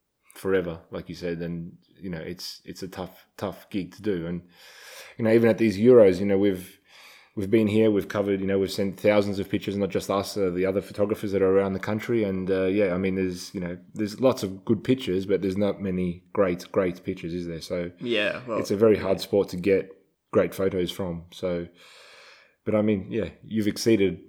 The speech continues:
Speaker 1: you've done exceptionally well, that's for sure, in, in, with your football, to come from not much of a football background. So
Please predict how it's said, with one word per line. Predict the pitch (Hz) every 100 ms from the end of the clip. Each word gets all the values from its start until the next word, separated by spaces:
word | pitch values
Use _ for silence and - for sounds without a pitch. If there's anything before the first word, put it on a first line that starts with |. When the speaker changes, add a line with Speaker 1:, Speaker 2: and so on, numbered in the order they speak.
| -
Speaker 1:
you've | 107 104
done | 113
exceptionally | 101 127 - 104 98
well, | 104 92
that's | 87 98 -
for | 82
sure, | - 87 85 -
in, | 92
in, | 85 101 90 90
with | 104 104 107
your | 92
football, | 95 - 90 85 90 -
to | -
come | 92 104
from | 90 90 90
not | 92 87
much | 92 95
of |
a | 90
football | 107 92 87
background. | 85 87 - 82 82
So | - 87 85